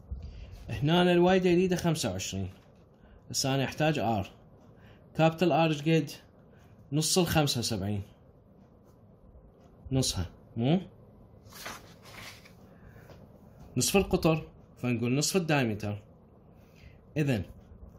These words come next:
خمسة وسبعين على اثنين ناقص خمسة وعشرين يساوي آر. خمسة وسبعين نصها ايش قد؟ سبعين، خمسة وسبعين تقسيم اثنين،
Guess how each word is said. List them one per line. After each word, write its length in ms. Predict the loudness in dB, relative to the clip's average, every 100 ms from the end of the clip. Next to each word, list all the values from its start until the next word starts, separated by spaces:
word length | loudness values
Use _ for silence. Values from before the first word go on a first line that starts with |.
| -6
خمسة 340 | 0 2 2
وسبعين 560 | 2 0 -2 -2 -2 -4 -4
على 180 | -2
اثنين 460 | -2 -2 -4 -2 -2
ناقص 380 | -2 -4 -6 -4
خمسة 340 | -4 -2 -4
وعشرين 500 | -4 -4 -4 -2 0
يساوي 480 | 0 -2 -2 0 -2
آر. 280 | -2 -2 -4 -12 -20 -20 -20 -20 -20 -20 -18 -20 -20 -20 -20 -20 -20 -20 -20 -8
خمسة 280 | 0 2 4
وسبعين 380 | 2 2 2 2
نصها 240 | 2 0
ايش 120 | 0
قد؟ 320 | 2 0 0 -6 -16 -20 -20 -20 -20 -20 -20 -20 -10 -4 -4 -4 -16 -20 -20 -20 -14
سبعين، 760 | -8 -4 -4 0 2 2 2 0 -6 -18 -20 -20 -20 -20 -10
خمسة 220 | -8 -6 -6
وسبعين 400 | -6 -6 -6 -6
تقسيم 400 | -8 -6 -4 -4
اثنين، 440 | -4 -4 -2